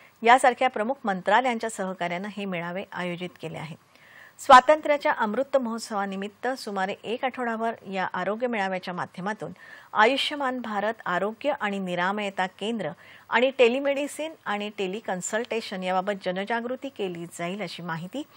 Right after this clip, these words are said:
केंद्रीय आरोग्यमंत्री मनसुख मांडविया यांनी दिली आहे. आज नाशिक जिल्ह्यातल्या नांदगाव इथे शासकीय रुग्णालयात केंद्रीय आरोग्य राज्यमंत्री डॉक्टर भारती पवार यांनी आरोग्य मेळाव्याचा दूरदृश्य प्रणालीच्या माध्यमातून प्रारंभ केला.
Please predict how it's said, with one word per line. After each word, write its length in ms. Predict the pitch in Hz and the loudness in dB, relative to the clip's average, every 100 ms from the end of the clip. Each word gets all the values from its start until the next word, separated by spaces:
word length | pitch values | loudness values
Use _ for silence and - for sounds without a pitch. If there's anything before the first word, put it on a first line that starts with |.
| - - - | -20 -20 -4
केंद्रीय 320 | - 226 269 320 | 2 2 2 2
आरोग्यमंत्री 640 | 233 214 202 196 185 220 | 2 0 -4 -6 -6 -8
मनसुख 420 | 208 180 - 262 - | -6 -8 -10 -12 -10
मांडविया 480 | 185 165 160 175 175 - - | -8 -8 -8 -8 -10 -12 -10
यांनी 220 | 190 185 | -4 -4
दिली 260 | 170 156 156 | -4 -8 -10
आहे. 260 | 147 139 - _ _ _ _ _ _ _ _ _ _ _ _ _ _ - - - - - - - | -10 -12 -14 _ _ _ _ _ _ _ _ _ _ _ _ _ _ -20 -20 -20 -20 -20 2 8
आज 180 | 285 | 8
नाशिक 380 | 262 240 214 302 269 | 10 6 6 0 -2
जिल्ह्यातल्या 440 | 285 262 247 233 | -2 0 0 0
नांदगाव 520 | 233 208 185 180 208 233 | 2 4 2 2 2 2
इथे 200 | 233 240 | 0 -4
शासकीय 500 | - 180 185 - 269 | -2 -4 -4 2 2
रुग्णालयात 500 | 240 185 180 175 202 - | 2 0 0 0 -2 -4
केंद्रीय 320 | 208 190 202 262 | -8 -6 -4 -2
आरोग्य 380 | 226 208 196 | 0 -2 -2
राज्यमंत्री 600 | 196 180 - 202 202 214 226 | -2 -2 -4 -8 -8 -6 -6
डॉक्टर 340 | 185 - 190 | -6 -6 -8
भारती 420 | 185 180 175 240 | -6 -8 -8 -8
पवार 280 | 247 220 180 - - - - - | -4 0 -2 -4 -20 -20 -12 -4
यांनी 180 | 226 233 | -2 0
आरोग्य 400 | 190 190 208 240 | 2 2 2 -2
मेळाव्याचा 720 | 277 220 196 190 190 220 170 | -4 -2 -2 -2 -4 -4 -6
दूरदृश्य 640 | 156 - 220 254 220 226 - | -6 -4 0 0 0 -6 -4
प्रणालीच्या 540 | 269 208 190 185 196 | -4 -2 -2 -4 -6
माध्यमातून 640 | 190 170 - 214 240 247 240 | -4 -4 -6 -4 -4 -4 -6
प्रारंभ 440 | - 165 165 165 | 0 0 0 -10
केला. 280 | 165 175 | -8 -8